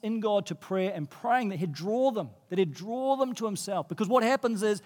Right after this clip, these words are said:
you start praying for people and then you become a little bit more aware of the opportunities that were there all along, but you didn't see them because your antenna's raised now, and you see the opportunities to say something, to have a conversation, but just start by praying. Start with a discipline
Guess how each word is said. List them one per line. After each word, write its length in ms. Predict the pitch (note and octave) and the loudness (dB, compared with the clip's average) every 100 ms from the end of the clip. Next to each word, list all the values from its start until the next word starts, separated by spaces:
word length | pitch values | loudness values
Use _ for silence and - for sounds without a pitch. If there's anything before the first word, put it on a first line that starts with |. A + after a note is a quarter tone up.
| - | -8
you 100 | F#3 | -2
start 320 | - F3+ A3+ | 4 4 4
praying 360 | - A#3 B3+ A#3 | 2 4 2 -2
for 80 | |
people 320 | F3+ G3 F#3+ F3+ | -4 -4 -2 -2
and 80 | |
then 120 | G#3 C4+ | 0 0
you 80 | |
become 300 | A#3 G3 G#3 | 0 -2 -2
a 40 | F#3 | 0
little 180 | F#3+ F#3 | 0 0
bit 100 | G3 | -4
more 220 | F#3+ F3+ | -4 -2
aware 280 | E3+ G3 G3 | -2 0 -2
of 80 | |
the 100 | D3+ | -2
opportunities 600 | F3 D#3 - G#3 G#3 E3 | -4 -4 -6 -4 -2 -2
that 140 | C#3 F3 | -4 -6
were 80 | D3+ | -2
there 240 | F3 F3+ | 0 2
all 160 | F3+ D#3 | 0 0
along, 320 | E3+ A3 G3 | 2 2 2
but 120 | E3 | -4
you 60 | E3 | -4
didn't 200 | F3 C#3 | -4 -4
see 200 | G3+ G3 | -6 -8
them 120 | A2+ _ _ _ _ _ _ _ _ _ _ | -10 _ _ _ _ _ _ _ _ _ _
because 280 | - - F#3+ | -6 0 2
your 140 | F3 F3+ | 4 2
antenna's 400 | E3 G#3 G3+ D3 | 2 0 0 0
raised 400 | F3 F#3+ D#3+ C3+ | 0 0 -2 -8
now, 300 | B2+ B2 B2 _ _ _ _ _ - | -12 -16 -20 _ _ _ _ _ -8
and 60 | C#3+ | -6
you 80 | C3+ | -6
see 240 | - A3+ | -2 0
the 140 | G#3 | 2
opportunities 540 | G3+ - - F3+ D#3+ C#3+ | 2 0 -4 -2 -2 -4
to 100 | D#3 | -8
say 280 | - - F3 | 0 0 2
something, 460 | E3+ E3+ E3+ E3+ | 0 -4 -2 -6
to 60 | D3 | -4
have 180 | C3 F#3 | -4 -4
a 60 | |
conversation, 880 | F3 F3 D#3+ - E3+ E3 - F3 D#3+ | -4 -4 -4 -2 -2 -2 -4 -4 -2
but 120 | D3+ | -4
just 280 | - C4 - | -10 -10 -10
start 560 | - - G3+ A#3 A#3+ - | -10 -2 2 4 2 0
by 100 | F#3+ | -4
praying. 640 | - - E3 D#3+ C#3+ B2 | -4 -4 -4 -4 -6 -10
Start 400 | - F#3 F#3+ F#3 | -8 -2 -2 -2
with 140 | F#3+ D3+ | -6 -6
a 60 | |
discipline 720 | C3+ - A3+ - G3 - C#3+ | -8 -8 -10 -8 -8 -6 -6